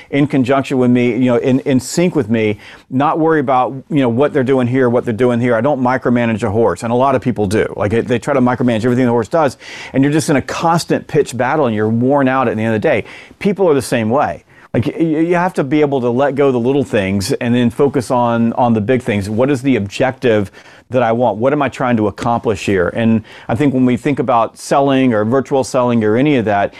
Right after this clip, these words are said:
it's all about understanding what your desired outcome is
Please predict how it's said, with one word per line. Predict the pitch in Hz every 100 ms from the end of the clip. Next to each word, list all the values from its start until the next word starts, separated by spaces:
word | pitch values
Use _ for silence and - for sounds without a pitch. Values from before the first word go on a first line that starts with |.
| -
it's | 110 -
all | 117 147 156
about | 131 123 117 110 - - _ _ -
understanding | 147 160 - 143 123
what | 127
your | 127
desired | 113 104 113 110
outcome | 127 135 123 110
is | 104 98 98 90